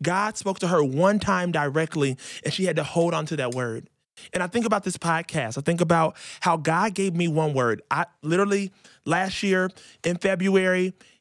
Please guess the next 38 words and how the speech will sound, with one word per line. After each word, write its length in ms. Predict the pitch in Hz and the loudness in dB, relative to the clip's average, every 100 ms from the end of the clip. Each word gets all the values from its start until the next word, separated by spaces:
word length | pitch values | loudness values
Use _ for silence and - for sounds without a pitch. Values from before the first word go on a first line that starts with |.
| _ | _
I, 160 | - 151 - _ - | -8 -8 -10 _ -6
I 160 | 123 147 | -4 -2
felt 440 | - 180 160 - | 0 2 0 -4
God 340 | 135 156 160 - - | -4 -2 -2 -4 -4
tell 220 | 180 170 | 0 0
me 100 | 165 | 0
to 60 | 156 | -2
start 220 | 156 151 | -2 -2
a 60 | |
podcast. 460 | 147 147 151 147 123 | 0 -2 -2 -4 -2
I 60 | 127 | -2
was 140 | 123 | -4
sitting 320 | - 165 170 | -4 -4 -2
there 340 | 165 165 151 156 - - | -2 0 0 -4 -8 -2
on 160 | 156 - | -2 -2
S 220 | 165 160 | -4 -4
J's 280 | - 160 156 | -4 -4 -4
couch, 380 | - 165 165 - | -2 -2 -2 -4
and 120 | 147 | -4
I 180 | 117 147 - | -2 -4 -2
felt 300 | 180 175 - - - | 2 2 0 -8 -8
this 340 | - 170 - - - | -2 -2 -2 -10 -4
thing. 360 | 196 202 127 - | -2 -2 -4 -4
I 120 | 156 | -4
had 160 | 165 147 | 0 2
already 240 | 175 180 | 2 2
had 200 | 180 160 | 0 0
the 80 | 151 | 0
idea 420 | 151 139 160 175 | 0 0 0 0
for 100 | 175 | 0
the 80 | 165 | -2
podcast, 540 | 180 170 - 175 160 | 0 -2 -2 -4 -4
Things 220 | 175 175 | -4 -4
You 80 | 165 | -4
Shouldn't 240 | 165 156 147 | -4 -4 -2
Say 140 | 160 | -4
in 100 | 143 | -2
Church 320 | 143 190 185 | 2 2 2